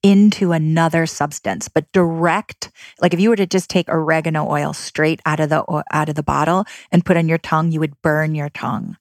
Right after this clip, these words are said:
Like, I've put <laughs> oregano oil, like, on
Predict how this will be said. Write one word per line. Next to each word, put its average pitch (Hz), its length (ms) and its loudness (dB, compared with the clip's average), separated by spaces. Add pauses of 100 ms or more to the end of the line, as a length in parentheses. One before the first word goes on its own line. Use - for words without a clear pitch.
(400)
Like, 170 160 2
I've 185 200 2
put - 200 2
<laughs> - 40 -4
oregano 175 540 0 (240)
oil, 160 240 -2 (460)
like, 180 400 2
on 165 340 0